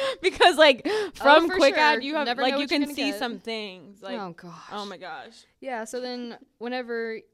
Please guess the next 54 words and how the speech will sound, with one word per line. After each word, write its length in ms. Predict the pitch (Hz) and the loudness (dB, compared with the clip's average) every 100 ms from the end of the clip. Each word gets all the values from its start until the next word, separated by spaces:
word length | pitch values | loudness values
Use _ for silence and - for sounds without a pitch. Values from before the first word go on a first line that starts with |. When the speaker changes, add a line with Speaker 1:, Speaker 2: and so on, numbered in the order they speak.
| _ | _
Speaker 2:
you 160 | 220 233 | -12 -10
had 100 | 214 | -8
kinda 200 | 247 226 | -10 -8
introduced 480 | 233 226 220 311 294 | -10 -8 -6 -6 -8
me 60 | |
to 60 | 294 | -8
that, 400 | 269 277 285 285 | -6 -4 -6 -8
I 140 | - 262 | -8 -10
started, 680 | 262 247 233 240 240 240 214 | -8 -8 -6 -4 -4 -6 -8
like, 360 | 156 196 196 - | -10 -10 -10 -14
serial 640 | - - - 220 202 190 | -18 -16 -10 -6 -6 -6
Quick 240 | 185 196 170 | -8 -10 -8
Adding, 320 | 170 170 175 | -10 -8 -10
and 80 | 180 | -10
I 60 | |
was 100 | 190 214 | -10 -10
just 140 | 220 | -12
like, 140 | 240 | -10
"You 60 | 320 | -6
know 100 | 320 | -4
what? 160 | 294 226 | -4 -4
Maybe 220 | 254 285 | -6 -4
one 140 | 240 240 | -4 -6
of 80 | |
these 160 | 233 226 | -6 -10
is 140 | 233 | -12
from 300 | - 226 220 220 | -8 -8 -8 -8
around 340 | 208 202 214 | -8 -8 -8
here. 320 | 233 220 214 | -8 -10 -10
Maybe 200 | 220 226 | -10 -10
one 160 | 220 208 | -8 -8
of 80 | 214 | -6
them's 180 | 220 202 | -8 -8
actually 280 | 208 240 196 | -10 -12 -12
good. 440 | 190 196 196 190 | -10 -8 -8 -8
Like, 180 | 185 175 | -10 -10
if 100 | 202 | -10
I'm 120 | 226 | -8
not 200 | 208 240 | -6 -6
gonna 160 | 254 240 | -6 -8
get 160 | 214 208 | -8 -10
a 40 | |
dating 380 | - 190 196 185 | -10 -10 -8 -10
app, 280 | 175 180 180 | -10 -10 -12
I 60 | 180 | -10
guess 240 | 214 226 | -10 -6
<laughs> 0 | |
this 240 | 320 349 349 | -6 -6 -8
is 180 | 339 | -10
the 120 | 330 285 | -6 -4
next 320 | 226 220 240 | -4 -6 -6
best 320 | 214 220 - | -6 -6 -10
thing." 420 | 202 202 185 202 196 | -10 -8 -8 -10 -8
Speaker 1:
Yeah. 340 | 180 180 | -6 -4